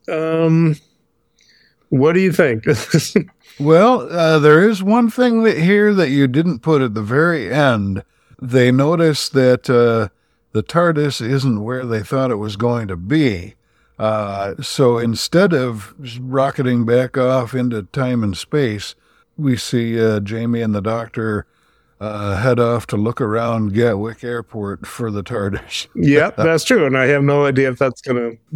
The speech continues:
Speaker 1: be a part of the next story or what, you know? <laughs> So,
Speaker 2: Yeah.
Speaker 1: yeah,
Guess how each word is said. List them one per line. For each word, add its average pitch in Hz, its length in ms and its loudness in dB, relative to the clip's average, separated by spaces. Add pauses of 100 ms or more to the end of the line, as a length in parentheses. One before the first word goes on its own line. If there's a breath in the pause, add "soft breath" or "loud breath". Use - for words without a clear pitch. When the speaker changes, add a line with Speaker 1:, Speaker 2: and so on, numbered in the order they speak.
Speaker 1:
be 139 140 2
a 123 80 -2
part 131 200 2
of 127 60 -2
the 127 80 -4
next 127 200 -4
story 127 380 0
or 123 120 0
what, 117 280 0
you 117 100 -6
know? 131 220 -8
<laughs> - 60 -2
So, - 260 -2 (300 loud breath)
Speaker 2:
Yeah. 123 400 4
Speaker 1:
yeah, - 140 0